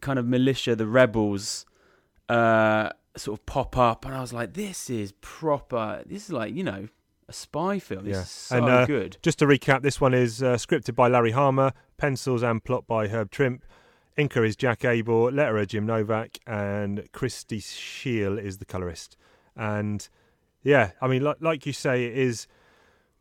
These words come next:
Speaker 2: it is quite cinematic, and, um, the breakdowns of, like, the insertion scene when they're parachuting in, they've got this
Speaker 1: C I A
Speaker 2: they've got this
Speaker 1: guys on the
Speaker 2: special,
Speaker 1: ground.
Speaker 2: they've got this special vehicle called the R T V, which is rough terrain vehicle.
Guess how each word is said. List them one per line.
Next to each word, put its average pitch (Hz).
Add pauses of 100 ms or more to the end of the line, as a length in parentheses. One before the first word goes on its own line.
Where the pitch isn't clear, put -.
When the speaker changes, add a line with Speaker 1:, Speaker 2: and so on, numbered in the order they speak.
(140)
Speaker 2:
it 131
is 147
quite 143
cinematic, 127
and, 107 (280)
um, 101
the 110
breakdowns 113
of, 104
like, 107
the 104
insertion 110
scene 113
when 107
they're 101
parachuting 110
in, 110
they've 113
got 123
this 117 (400)
Speaker 1:
C -
I 120
A 117
Speaker 2:
they've 135
got -
this 117
Speaker 1:
guys 110
on 110
the 139
Speaker 2:
special, 117
Speaker 1:
ground. 117 (160)
Speaker 2:
they've 131
got 156
this 139
special -
vehicle 120
called 120
the 113 (320)
R 127
T 110
V, 104
which 110
is 101
rough 120
terrain 107
vehicle. 98